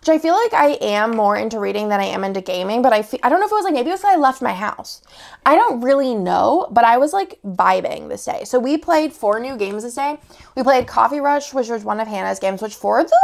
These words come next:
like, price of this, like, game, it's, like, a really good value. The components in it are, like, so high quality. It's kind of bizarre, like,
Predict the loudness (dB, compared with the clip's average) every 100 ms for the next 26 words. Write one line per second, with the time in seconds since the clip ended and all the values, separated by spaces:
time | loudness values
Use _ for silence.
0 | 4 2 -4 0 -2 -2 -4 -6 -10 0
1 | 0 0 -12 _ _ _ _ _ -6 -2
2 | 0 0 0 0 2 2 4 2 4 2
3 | 2 0 0 0 -4 -4 -2 -2 -2 -2
4 | -2 0 0 2 2 2 -2 -2 0 0
5 | 0 0 -2 -2 -6 -6 -8 -6 -6 -4
6 | -2 0 0 -2 -4